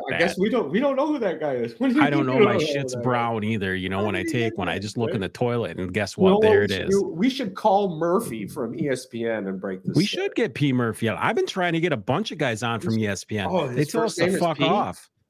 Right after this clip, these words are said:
Speaker 1: His, his first name is P?
Speaker 2: Ah, Murphy? I've reached out to Murphy.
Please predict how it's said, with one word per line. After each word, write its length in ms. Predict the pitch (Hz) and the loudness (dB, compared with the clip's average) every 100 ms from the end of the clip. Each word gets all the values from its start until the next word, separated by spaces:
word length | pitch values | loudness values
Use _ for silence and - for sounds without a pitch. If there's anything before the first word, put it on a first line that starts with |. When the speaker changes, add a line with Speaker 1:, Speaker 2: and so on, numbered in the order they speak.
| _ | _
Speaker 1:
His, 220 | 123 - 135 - | -20 -20 -20 -16
his 120 | 120 | -14
first 280 | - 131 143 | -6 -6 -4
name 160 | 156 151 | -4 -4
is 100 | 139 | -8
P? 400 | - 143 202 - _ - _ _ _ _ _ _ | -6 -6 -6 -10 _ -20 _ _ _ _ _ _
Speaker 2:
Ah, 400 | 113 135 170 160 - _ 135 | 0 2 0 -4 -8 _ -2
Murphy? 560 | 120 147 165 226 285 - | 0 0 0 -2 -2 -2
I've 160 | 104 165 | -2 0
reached 240 | 262 - | -2 -2
out 160 | 160 127 | -4 0
to 60 | |
Murphy. 480 | 113 98 90 98 143 | 0 -2 -2 -4 -6